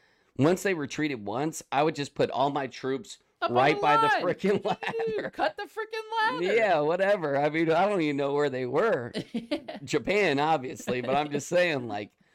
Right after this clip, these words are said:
Speaker 2: I had no idea.
Speaker 1: eighty-foot
Speaker 2: Like
Speaker 1: cliff, giant rope ladder going up to the top.
Speaker 2: And they're just trying to get this ridge, trying to take advantage of it. I'm like, "What are you gonna do when you, when you own this ridge?"
Speaker 1: Keep it.
Speaker 2: <laughs> And then what?
Speaker 1: We don't own it now.
Speaker 2: And all we would do is send guys.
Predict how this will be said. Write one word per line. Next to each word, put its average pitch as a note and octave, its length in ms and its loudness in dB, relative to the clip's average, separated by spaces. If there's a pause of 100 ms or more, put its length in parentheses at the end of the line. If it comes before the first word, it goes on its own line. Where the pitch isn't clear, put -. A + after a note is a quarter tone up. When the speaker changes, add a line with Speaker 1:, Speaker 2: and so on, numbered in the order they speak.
(160)
Speaker 2:
I C4+ 160 2
had A#3+ 120 -4
no A3+ 200 0
idea. G#3+ 360 0
Speaker 1:
eighty-foot F#3 380 2
Speaker 2:
Like F3+ 220 2
Speaker 1:
cliff, E3 340 2 (160)
giant D3 500 0
rope A#2 320 0
ladder D3+ 380 2
going C3+ 260 -4
up C3+ 160 -2
to - 80 -10
the A#2 80 -6
top. C#3+ 400 -2
Speaker 2:
And E3 80 -6
they're F3 120 -2
just F3 300 -6
trying E3+ 400 -2
to F#3+ 40 -8
get F#3+ 180 -6
this F3+ 240 -6
ridge, C3 400 -2
trying D#3+ 300 2
to F3+ 80 -2
take E3 140 -2
advantage C#3+ 340 -4
of A#2 80 -2
it. A#2 40 -4
I'm A#2 80 -4
like, A#2 180 -6
"What G3+ 100 2
are A3 40 -4
you - 60 -8
gonna D#3+ 140 -2
do D3+ 160 -2
when C3 140 -6
you, A#2 260 -10
when C#3 160 -4
you B2+ 120 -2
own B2 220 -2
this A2+ 280 -8
ridge?" G2+ 420 -8 (680)
Speaker 1:
Keep - 280 0
it. - 280 0
Speaker 2:
<laughs> B3+ 480 4 (140)
And A#3+ 80 -4
then C4+ 240 0
what? B2+ 240 -10
Speaker 1:
We D3 120 2
don't E3+ 200 4
own D#3 180 4
it C#3+ 120 -4
now. D#3 440 -2 (160)
Speaker 2:
And A#3 140 2
all A3 240 4
we C#4 100 -4
would C4+ 160 -6
do A3+ 200 -2
is G3 200 0
send G3+ 320 -2
guys. E3+ 520 0